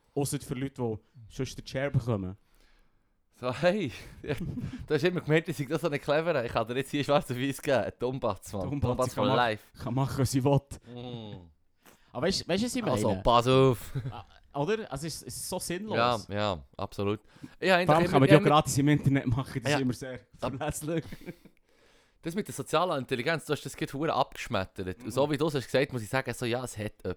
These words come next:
Speaker 1: Nein, ich habe es nur abgeschmettert, wenn in, in der Diskussion über Intelligenz, soziale Fähigkeiten, Talent,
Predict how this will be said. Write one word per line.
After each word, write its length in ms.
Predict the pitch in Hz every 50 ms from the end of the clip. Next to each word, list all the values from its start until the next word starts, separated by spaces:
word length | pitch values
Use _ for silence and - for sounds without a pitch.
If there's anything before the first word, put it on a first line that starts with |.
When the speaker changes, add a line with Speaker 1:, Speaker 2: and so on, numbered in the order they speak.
| - -
Speaker 1:
Nein, 200 | 82 120 120 135
ich 60 | 131 123
habe 40 |
es 80 | 117 -
nur 300 | 131 131 135 127 - -
abgeschmettert, 680 | 120 - - - - 135 127 - - 120 123 - - -
wenn 120 | 107 104
in, 180 | - - 101 -
in 160 | - 90 98
der 80 | - _ _
Diskussion 540 | - 107 - - - 104 - 120 110 113 117
über 160 | 110 - -
Intelligenz, 680 | 98 98 95 - 95 95 - 113 117 117 104 - - - _ _ _ _
soziale 680 | _ - - 98 - - 120 110 110 123 120 117 110 - _ _ _ _ _ _ _ _ _ _ - -
Fähigkeiten, 840 | - 117 117 123 135 131 - - - 113 101 90 - _ - 92 87 - - - _ _ _ _ _ _ _ - - - - - -
Talent, 580 | - 110 107 113 113 110 101 95 - - -